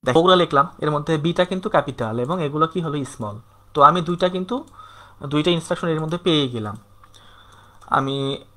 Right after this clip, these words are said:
দিলাম এটা টু জিরো টু জিরো, বগুড়া টু জিরো টু জিরো। তাহলে কি হলো? দেখেন, আটটা ক্যারেক্টারের উপরে হয়ে গেল। আমি যদি এখানে special কিছু symbol use করি, একটা কি দিলাম?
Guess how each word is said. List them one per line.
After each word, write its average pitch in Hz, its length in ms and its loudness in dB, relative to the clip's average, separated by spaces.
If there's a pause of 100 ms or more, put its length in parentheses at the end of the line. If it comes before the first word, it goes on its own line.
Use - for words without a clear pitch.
(160)
দিলাম 135 280 2
এটা 151 320 -4 (340)
টু 127 140 -4
জিরো 120 200 -2
টু 117 120 -8
জিরো, 131 220 -2
বগুড়া 131 320 0
টু 127 180 -4
জিরো 117 220 -8
টু 117 120 -8
জিরো। 127 200 -8
তাহলে 151 220 4
কি 175 120 0
হলো? 135 240 -2
দেখেন, 123 280 -4 (160)
আটটা - 300 2
ক্যারেক্টারের 156 460 -2
উপরে 175 220 -2
হয়ে 175 220 0
গেল। 110 180 -8
আমি - 240 -10
যদি 147 200 -2
এখানে 143 240 -8
special 165 380 -2
কিছু 170 360 -6 (300)
symbol 160 380 0
use 147 180 -4
করি, 196 260 -4 (340)
একটা - 280 -2
কি 151 140 -4
দিলাম? 214 320 4